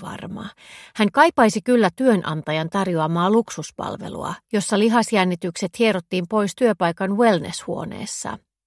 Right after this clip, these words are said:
Vaikka hän ei ollut käyttänyt etua kovin usein, oli mukava tietää, että se oli olemassa, kun stressi sai koko kehon jäykistymään.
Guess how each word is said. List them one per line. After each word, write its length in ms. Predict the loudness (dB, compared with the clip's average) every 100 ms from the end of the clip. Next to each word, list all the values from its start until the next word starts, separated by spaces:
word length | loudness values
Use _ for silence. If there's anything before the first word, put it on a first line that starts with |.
| _ _ -20 -20 -20 _ 2
Vaikka 260 | 4 4
hän 220 | 4 2
ei 160 | 2 2
ollut 280 | 4 2 2
käyttänyt 460 | 4 4 2 -4 -2
etua 360 | -4 -2 -4 -4
kovin 300 | -4 -4 -6 -6
usein, 560 | -12 -12 -12 -12 -14 -16 _
oli 180 | 0 4
mukava 360 | 4 2 2 2
tietää, 420 | 2 0 2 -2
että 180 | -2 -4
se 120 | -2
oli 120 | -2
olemassa, 680 | 0 -2 -2 -6 -12 -10 -10 -10 _ _
kun 160 | 0 2
stressi 480 | 0 0 0 -2
sai 200 | -6 -4 -4
koko 240 | -4 -6
kehon 340 | -2 0 0 -2
jäykistymään. 1000 | -4 -8 -12 -12 -12 -12 -12 -12 -14